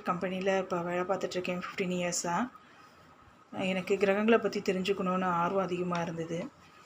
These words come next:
நான் ஒரு ஃபிஃப்டீன் இயர்ஸ்க்கு முன்னாடியே, மேரேஜ்க்கு முன்னாடியே வந்து ட்ரை பண்ணியிருக்கேன். அப்ப கிளாஸ்ல ஜாயின் பண்ண போகும்போது வந்து பார்த்தீங்கன்னா, மேரேஜ் ஃபிக்ஸ் ஆயிடுச்சு. அதுக்கப்புறம் குழந்தைங்க, அதுக்கப்புறம் வேலைக்கு போயிட்டு இருந்தது. டைட் ஷெட்யூல்ல எனக்கு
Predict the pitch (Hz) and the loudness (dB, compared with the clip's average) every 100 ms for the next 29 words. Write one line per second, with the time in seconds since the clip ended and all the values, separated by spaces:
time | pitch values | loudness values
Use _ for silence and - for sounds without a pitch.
0 | - - 185 185 185 185 202 196 214 - | -6 0 4 4 2 -2 -2 4 4 4
1 | 185 175 180 185 180 196 196 180 180 - | 0 0 2 6 6 4 0 0 0 -2
2 | 185 185 202 196 208 190 185 202 196 185 | -2 2 4 6 4 4 2 2 2 -2
3 | 190 185 170 180 233 - 208 180 180 196 | 0 -2 -4 -2 -2 0 -4 -2 0 2
4 | 185 185 202 185 175 180 202 208 202 196 | 0 2 2 2 0 0 0 0 0 -2
5 | 190 190 185 202 196 196 202 196 190 180 | -2 2 6 6 6 2 0 -2 -4 -2
6 | 185 190 180 180 180 185 175 - - - | -2 0 0 0 0 -2 -2 -8 -20 -16
7 | - - - 190 185 - 185 - - - | -6 -2 0 2 2 0 0 -4 -12 -8
8 | 170 - 185 190 185 185 180 190 247 - | -8 -2 -2 0 0 0 -2 -4 -6 -14
9 | - - - - 185 180 180 180 180 180 | -20 -20 -8 -6 -4 -2 0 2 2 2
10 | 175 175 175 175 180 180 180 185 180 175 | 0 0 0 0 0 0 0 0 2 2
11 | 180 180 180 170 190 180 180 180 185 180 | 2 0 -2 0 0 2 2 4 4 2
12 | 165 175 | -2 -2